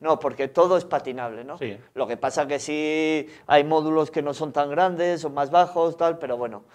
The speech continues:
Speaker 1: están muy pensado para esto, para, para que los niños y los adultos que estén empezando, quieran divertirse patinando, puedan, y que el que sepa patinar bien
Speaker 2: Estoy viendo que,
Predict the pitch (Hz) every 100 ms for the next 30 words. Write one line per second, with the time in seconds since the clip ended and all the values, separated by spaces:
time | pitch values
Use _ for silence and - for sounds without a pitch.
0 | - _ _ _ _ - 131 - 165 170
1 | 160 - _ - 160 156 170 170 175 143
2 | 175 180 143 120 120 120 98 _ - 113
3 | 107 107 107 - 113 110 120 117 123 156
4 | 165 135 - 165 143 131 135 123 143 147
5 | 147 135 139 - 139 139 139 131 151 143
6 | 131 135 135 131 123 - 131 - 123 127
7 | 127 143 147 131 147 123 123 123 113 127
8 | 120 120 120 139 139 139 131 127 135 123
9 | 147 175 - - - 139 147 156